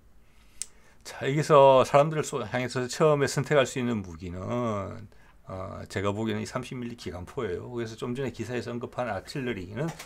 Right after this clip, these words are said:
이 삼십 밀리 기관포라고 봅니다. 이거 그렇게 정교한 무기 아니거든요. 삼십 밀리예요. 자, 이걸 맞고 부상자만 낫겠습니까? 이거 약간 부정확해요.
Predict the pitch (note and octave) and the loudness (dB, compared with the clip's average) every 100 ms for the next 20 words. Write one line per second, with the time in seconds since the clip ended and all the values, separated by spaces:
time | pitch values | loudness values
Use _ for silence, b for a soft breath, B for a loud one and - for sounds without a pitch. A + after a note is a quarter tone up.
0 | - B2 E3 - C#3+ A#2+ A#2+ F#2+ G#2+ - | -6 -2 -2 -2 -4 -6 -6 -4 -6 -4
1 | D#3 C3+ F#2+ F2+ A2 F2+ F#2+ B2+ E3+ - | -4 -4 -8 -10 -10 -10 -10 2 2 2
2 | D#3+ - E3 E3+ D3+ G2+ G2 G#2+ D#2 D#2 | 0 0 2 4 2 0 -4 -8 -8 -4
3 | G2 D3 G2 D#2+ B2+ - b b b b | -2 -2 -6 -8 -12 -14 b b b b
4 | - F3 E3 C#3 F2+ D#2+ D2+ E2+ C#3+ - | -4 -2 0 -2 -4 -6 -12 -12 -14 -16
5 | - B B B B - G#2 A2 E3 F3 | -20 B B B B 0 4 8 8 8
6 | F3 - C#3 C3+ D3 E3 D#3 C#3 A2 F2 | 6 4 -2 0 4 4 4 4 2 -2
7 | - G2+ F2+ D2+ - - - G#2 C#3 G#2 | -8 -10 -10 -12 -12 -14 -10 0 0 2
8 | F#2 G#2 A2+ B2 A2 - D#2 | -2 -6 -2 0 0 -4 -14